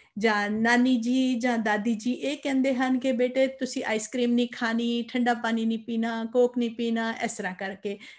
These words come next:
ਇਸ ਤਰ੍ਹਾਂ ਦੀਆਂ ਗੱਲਾਂ, ਠੀਕ ਹੈ। ਸੋ ਇਹ ਸਾਡੇ ਘਰੇਲੂ ਨੁਸਖੇ ਹੁੰਦੇ ਆ, ਹੋਮ ਰੈਮੇਡੀਜ਼, ਜਿਹਦੇ ਨਾਲ ਸਾਨੂੰ ਲੱਗਦਾ ਹੈ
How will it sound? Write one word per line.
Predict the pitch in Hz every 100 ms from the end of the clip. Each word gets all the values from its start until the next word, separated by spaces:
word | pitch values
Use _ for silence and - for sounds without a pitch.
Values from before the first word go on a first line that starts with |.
| 240
ਇਸ | 233
ਤਰ੍ਹਾਂ | 233 202
ਦੀਆਂ | 202 202
ਗੱਲਾਂ, | 202 190 208
ਠੀਕ | 196 262 262
ਹੈ। | 523
ਸੋ | - 466
ਇਹ | 311
ਸਾਡੇ | 320 302 277
ਘਰੇਲੂ | 269 269 277 233 226 254 262 -
ਨੁਸਖੇ | 240 233 226 - 330
ਹੁੰਦੇ | 339 320 339 359
ਆ, | 370 370 - - -
ਹੋਮ | 262 233
ਰੈਮੇਡੀਜ਼, | 220 208 220 220 277 269
ਜਿਹਦੇ | 247 247 262
ਨਾਲ | 247 240
ਸਾਨੂੰ | 247 214 226
ਲੱਗਦਾ | 214 208 202
ਹੈ | 202 226